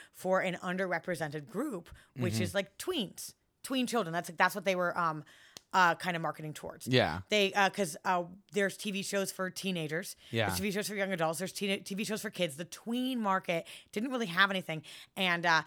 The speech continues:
Speaker 1: there were, there were a couple things before this, but Lizzie
Speaker 2: Yeah.
Speaker 1: McGuire was, like, the,
Speaker 2: Yeah.
Speaker 1: the
Speaker 2: Well, and I
Speaker 1: catalyst.
Speaker 2: remember I was the exact right age for
Speaker 1: Yeah.
Speaker 2: Lizzie McGuire.
Speaker 1: Yes.
Speaker 2: Um, and I remember
Speaker 1: Ugh,
Speaker 2: nothing,
Speaker 1: I love Lizzie. I
Speaker 2: nothing
Speaker 1: loved
Speaker 2: had
Speaker 1: her.
Speaker 2: ever come out before that. And
Speaker 1: Yeah.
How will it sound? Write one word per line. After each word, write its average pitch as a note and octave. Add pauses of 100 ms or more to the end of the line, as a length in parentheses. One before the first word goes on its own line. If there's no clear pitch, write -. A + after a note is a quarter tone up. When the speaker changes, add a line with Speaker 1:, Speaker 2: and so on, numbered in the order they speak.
(160)
Speaker 1:
there A#3+
were, C#4
there A3+
were A3+
a G#3+
couple A3
things G3
before D#3+
this, D#3
but F3+
Lizzie G3
Speaker 2:
Yeah. G3+
Speaker 1:
McGuire E3+
was, D3+
like, C#3+ (120)
the, D3 (500)
Speaker 2:
Yeah. A#2+
Speaker 1:
the F#3+
Speaker 2:
Well, F3
and F3
I E3
Speaker 1:
catalyst. G#3+
Speaker 2:
remember E3
I C3+
was A#2+
the A#2+
exact G#2+
right G#2+ (140)
age D#2+ (200)
for F#3
Speaker 1:
Yeah. G#2
Speaker 2:
Lizzie A2
McGuire. F2+
Speaker 1:
Yes. - (240)
Speaker 2:
Um, A#2
and A#2+ (100)
I B2+
remember C3
Speaker 1:
Ugh, B3
Speaker 2:
nothing, C3+
Speaker 1:
I C4
love B3
Lizzie. A#3
I D3+
Speaker 2:
nothing F3+
Speaker 1:
loved D#3+
Speaker 2:
had D3
Speaker 1:
her. -
Speaker 2:
ever C3
come -
out A2+
before A2+
that. F#2+
And A#2
Speaker 1:
Yeah. G3